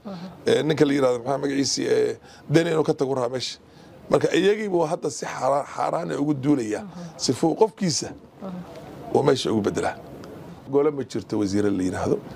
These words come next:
Speaker 2: rubber stamp weeyaan. Oo baarlamaan baana jirin, waa rubber stamp. Ilaahay baan kugu dhaarshay dadka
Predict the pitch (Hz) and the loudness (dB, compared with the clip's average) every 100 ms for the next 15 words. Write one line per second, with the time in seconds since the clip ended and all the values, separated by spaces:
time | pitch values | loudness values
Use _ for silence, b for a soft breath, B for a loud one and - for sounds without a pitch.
0 | - - 131 127 101 - 92 90 90 92 | -8 2 4 4 -2 0 0 0 0 0
1 | 82 - - - 123 127 131 147 143 117 | 0 -6 -4 2 6 6 4 2 0 0
2 | 107 101 - 98 101 92 107 95 - - | -2 -2 -4 -2 0 2 0 -2 -8 -12
3 | - - - 160 156 143 101 151 160 123 | -14 -6 2 4 4 0 2 4 6 4
4 | - 135 120 135 - 110 | 4 2 4 0 0 0